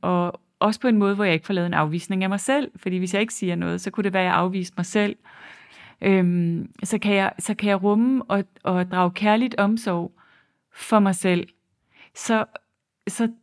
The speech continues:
rummer og drager kær-, drager vi også kærligt omsorg for andre, og det kan jo godt være, at det ikke føles sådan, når vi lige siger, "Hvad betyder det der egentlig?" Eller, "Du sidder ikke og taler sådan der til mig. Det føles ukærligt." Men det er det kær-, det er det kærlige.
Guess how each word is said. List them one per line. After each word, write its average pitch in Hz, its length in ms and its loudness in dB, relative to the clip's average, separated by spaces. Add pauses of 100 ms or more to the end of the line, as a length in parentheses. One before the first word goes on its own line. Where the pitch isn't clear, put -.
(160)
rummer 226 280 4
og 202 220 -2
drager 190 320 0
kær-, 208 520 0
drager 202 280 2
vi 196 120 -2
også 202 200 -2
kærligt 208 340 -4
omsorg 196 400 -4
for - 140 -6
andre, 208 300 -2
og 190 140 -8
det - 80 -12
kan 208 80 -4
jo 208 100 -2
godt 220 180 -2
være, 214 80 -2
at 208 80 -4
det 208 40 -4
ikke 208 120 -8
føles 208 300 -4
sådan, 180 260 -4
når 190 100 -4
vi 180 120 -4
lige 190 200 -4
siger, 196 480 -2 (1000)
"Hvad 208 140 0
betyder 190 480 -2
det 185 160 -4
der 185 180 -2
egentlig?" 180 420 0
Eller, 180 260 -2
"Du 185 100 -4
sidder 196 280 0
ikke 180 120 -2
og 190 60 -6
taler 180 240 -2
sådan 180 220 -4
der 180 140 -4
til 175 220 -4
mig. 180 200 -4 (100)
Det 180 100 -2
føles 180 380 -2
ukærligt." 180 680 -6 (680)
Men 214 240 2
det 226 180 -2 (100)
er 196 200 0
det 240 180 -8
kær-, 160 400 -6
det 226 200 0
er 208 180 -2
det 233 160 -8
kærlige. - 520 -6